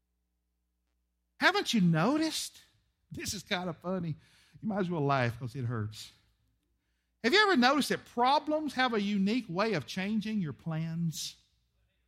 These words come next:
Huh? What's God doing?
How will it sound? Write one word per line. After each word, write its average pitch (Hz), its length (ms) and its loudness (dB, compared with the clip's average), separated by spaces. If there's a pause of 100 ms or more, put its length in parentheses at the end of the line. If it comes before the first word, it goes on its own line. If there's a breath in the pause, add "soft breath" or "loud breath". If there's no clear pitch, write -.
(1120)
Huh? 339 320 6 (3500)
What's 196 200 -2
God 170 260 0
doing? 202 380 -4